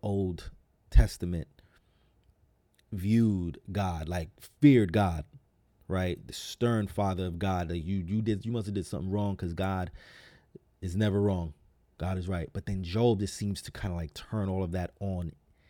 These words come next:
on its head. And we're gonna see as we progress. This review is a good place to really traverse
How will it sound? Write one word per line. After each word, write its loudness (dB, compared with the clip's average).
on 0
its -6
head. 0
And -6
we're 2
gonna 4
see 0
as -4
we -4
progress. -6
This 6
review 6
is 2
a 2
good 2
place -2
to -4
really 0
traverse -2